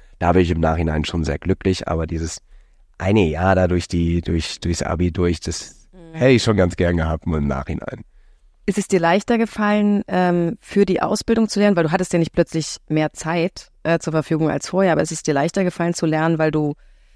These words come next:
Speaker 2: ähm, spezifischer gelernt hast, also auf ein bestimmtes Berufsbild hin und eben nicht so allgemein umfassend, wie es in der Schule der Fall ist?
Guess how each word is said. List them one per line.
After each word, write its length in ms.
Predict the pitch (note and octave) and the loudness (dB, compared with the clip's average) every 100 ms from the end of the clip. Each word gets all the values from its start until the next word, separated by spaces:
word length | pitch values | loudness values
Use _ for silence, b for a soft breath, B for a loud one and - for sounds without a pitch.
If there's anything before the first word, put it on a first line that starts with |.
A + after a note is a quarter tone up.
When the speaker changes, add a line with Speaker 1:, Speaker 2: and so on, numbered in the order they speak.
| - _ | -20 _
Speaker 2:
ähm, 560 | C#3+ D3+ D3+ C#3+ C#3 D3+ - | -2 2 2 2 -2 -6 -12
spezifischer 680 | - D#3+ - A3+ A3 B3+ B3 | -8 -8 -2 -2 0 2 2
gelernt 420 | G#3+ F#3+ G3 A3 | 2 2 2 2
hast, 180 | A#3 A#3+ | 0 -2
also 160 | E3+ E3 | 0 4
auf 180 | F3 - | 4 2
ein 160 | E3+ | 0
bestimmtes 420 | E3 - E3+ D#3+ | 0 0 -2 -2
Berufsbild 720 | - D3+ F#3 A#3 - B3+ B3 | -4 -4 -4 -6 -2 2 2
hin 180 | - C4+ | 2 2
und 160 | B3+ F3 | 2 -2
eben 160 | F3 | -2
nicht 160 | E3+ F3 | -2 -4
so 200 | - E3 | -2 -2
allgemein 540 | - D#3 D3+ D3+ D#3+ G3 | 0 0 2 2 2 2
umfassend, 420 | G3 - F#3 F#3 | 0 0 0 0
wie 60 | E3+ | -2
es 60 | |
in 60 | E3+ | -4
der 80 | D#3+ | -2
Schule 200 | - A3+ | 0 0
der 100 | B3 | 0
Fall 140 | - - | -4 -20
ist? 120 | _ | _